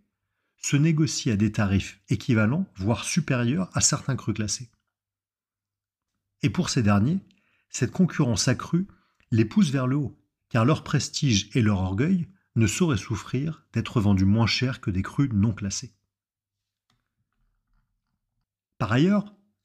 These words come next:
les critiques du classement soulignent également le fait que l'encépagement de Bordeaux est assez différent aujourd'hui de celui du milieu du dix-neuvième siècle, et que donc, la hiérarchie qui pouvait être valide en mille huit cent cinquante-cinq ne l'est peut-être plus aujourd'hui,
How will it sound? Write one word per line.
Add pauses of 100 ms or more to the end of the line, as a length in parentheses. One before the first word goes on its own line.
(120)
les
critiques
du
classement
soulignent
également
le
fait
que
l'encépagement
de
Bordeaux
est
assez
différent
aujourd'hui (320)
de
celui
du
milieu
du
dix-neuvième
siècle, (360)
et
que
donc, (400)
la
hiérarchie
qui
pouvait
être
valide
en
mille
huit
cent
cinquante-cinq (400)
ne
l'est
peut-être
plus
aujourd'hui,